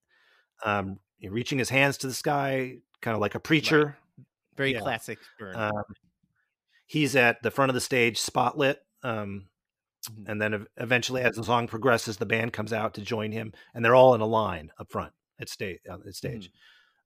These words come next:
Speaker 2: Mm-hmm.
Speaker 1: Um, I imagine this is probably really cathartic.
Speaker 2: Right.
Speaker 1: <laughs> It's to see this live, you know, because everyone knows this song. It's such, it's such a, an intense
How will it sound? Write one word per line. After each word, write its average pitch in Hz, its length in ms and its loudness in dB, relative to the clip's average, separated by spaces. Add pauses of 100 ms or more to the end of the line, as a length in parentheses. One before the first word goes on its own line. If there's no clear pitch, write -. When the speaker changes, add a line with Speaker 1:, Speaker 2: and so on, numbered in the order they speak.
Speaker 2:
Mm-hmm. 110 60 -6
Speaker 1:
Um, 101 260 -6 (400)
I 123 100 2
imagine 113 500 4
this 117 200 -6
is 110 120 -10
probably 113 340 -4
really 98 400 -6
cathartic. 110 680 0 (100)
Speaker 2:
Right. 139 260 -4
Speaker 1:
<laughs> 214 280 4 (1000)
It's - 200 -2 (100)
to 160 140 4
see 190 220 4
this 139 200 4
live, 147 460 6
you 127 100 -4
know, 104 60 0
because 110 260 -4
everyone 143 300 6
knows 131 240 4
this 113 160 -6
song. 92 560 -8
It's - 120 -14
such, - 280 -4
it's 110 200 -12
such 120 200 -8
a, 110 160 -2 (100)
an 117 80 -8
intense - 600 -8